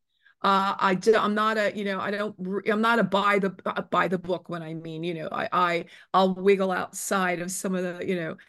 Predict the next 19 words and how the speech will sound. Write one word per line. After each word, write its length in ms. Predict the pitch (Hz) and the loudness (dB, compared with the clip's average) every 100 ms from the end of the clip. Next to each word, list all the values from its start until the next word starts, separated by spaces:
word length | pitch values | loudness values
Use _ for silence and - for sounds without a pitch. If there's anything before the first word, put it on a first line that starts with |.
| - - 185 | -20 -12 -6
uh, 160 | 185 - | -4 -2
of 120 | 185 | 0
the 100 | 185 | 0
lines 320 | 185 202 196 | 0 -2 -2
sometimes, 500 | 190 190 190 175 175 | -2 -2 -2 -4 -4
just, 280 | 202 190 - | -4 -4 -6
you 140 | 233 202 | -2 0
know, 180 | 175 - | -2 -4
either 240 | 190 185 | -4 -2
to 60 | 180 | -2
get 220 | 175 214 | 2 2
a 40 | 208 | 2
laugh 340 | 196 190 196 | 0 -2 -4
or 80 | 175 | -6
to 60 | 175 | -4
make 180 | 190 | -4
somebody 360 | 190 190 185 180 | -4 -4 -2 -4
laugh 440 | 170 165 165 160 - | -4 -6 -8 -12 -8
or, 320 | 151 - | -6 -6